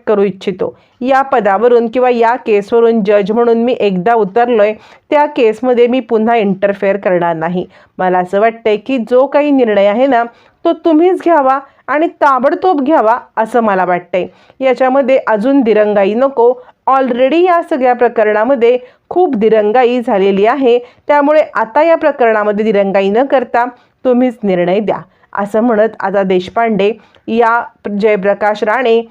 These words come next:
या जजना निर्णय घेण्यासाठी सांगतात. पण जयप्रकाश राणे तडकाफडकी निर्णय घेतील असं कुणाला वाटत नसतं, पण जज साहेबांनी, राणेंनी घेतलेला निर्णय तडकाफडकीच असतो.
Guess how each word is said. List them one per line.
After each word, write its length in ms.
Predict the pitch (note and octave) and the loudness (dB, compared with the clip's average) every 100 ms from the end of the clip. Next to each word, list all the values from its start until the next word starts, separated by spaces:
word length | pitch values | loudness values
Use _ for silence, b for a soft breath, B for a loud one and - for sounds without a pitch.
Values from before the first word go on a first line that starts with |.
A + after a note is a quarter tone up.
| b b - | b b -8
या 340 | C4 D4 D#4 E4+ | -2 2 2 0
जजना 440 | C#4 G3+ G3 G3+ A3 | 2 0 0 -2 0
निर्णय 400 | B3+ G3 F#3 F#3 | 0 0 0 0
घेण्यासाठी 640 | G3+ F#3 F3+ F#3 F3+ G3 | 0 -2 -2 -2 -4 -4
सांगतात. 480 | A3 F#3+ F#3 F#3 G#2 _ b b b | -2 -4 -2 -4 -6 _ b b b
पण 200 | G4 F#4 C4+ | -2 0 2
जयप्रकाश 520 | C4+ C#4 C#4+ C#4+ C#4 | 0 0 -2 -2 -2
राणे 260 | D4+ D#4+ D4+ D4+ | 0 0 0 0
तडकाफडकी 800 | B3+ A3 A3 D#4+ F4 B3 A3+ D4 | 0 0 0 -2 0 -2 -2 -2
निर्णय 360 | C#4 A#3+ A3 G#3+ | 0 2 0 0
घेतील 380 | C#4 D4 C#4+ C4 | -2 -4 -4 -4
असं 220 | G#3+ G#3+ D4 | -4 -4 -4
कुणाला 360 | D4+ C4+ C4+ | -2 0 0
वाटत 460 | C#4+ G3+ G3 A3 A3 | 0 -2 -2 -4 -2
नसतं, 420 | C4+ D#4 B3+ B3+ B3 B B - | -2 0 0 0 -2 B B -4
पण 200 | C#4+ C4 | -2 0
जज 280 | G#3+ G3 - | 0 -2 -2
साहेबांनी, 760 | G3 G3 G3 G3 A3+ B3 A3 | 0 0 -2 -2 -2 0 -2
राणेंनी 680 | A3+ - G3+ G3+ G3 B3 A#3+ | -4 -6 -4 -2 0 0 0
घेतलेला 400 | B3 G#3 F#3+ G3+ | 0 -2 0 0
निर्णय 300 | G#3 B3 A#3 A3+ | 2 2 2 0
तडकाफडकीच 680 | G3+ F#3 G3+ G3+ F#3 F3+ F#3 | -2 0 -2 -2 -4 -4 -4
असतो. 440 | F3+ F#3 F#3 F#3 | -4 -4 -8 -8